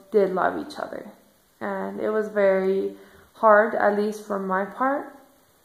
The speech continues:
that he left. And then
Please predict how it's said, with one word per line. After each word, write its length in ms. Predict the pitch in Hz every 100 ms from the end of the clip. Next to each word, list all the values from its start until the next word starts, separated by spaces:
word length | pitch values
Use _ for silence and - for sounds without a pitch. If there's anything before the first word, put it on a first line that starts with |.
| _ _ -
that 280 | 202 190 180
he 140 | 185
left. 460 | - - - - _ _ _ _ _ _ _ _ _ _ _ _ _ - 233
And 320 | 190 190 185
then 600 | 202 202 202 202 208 202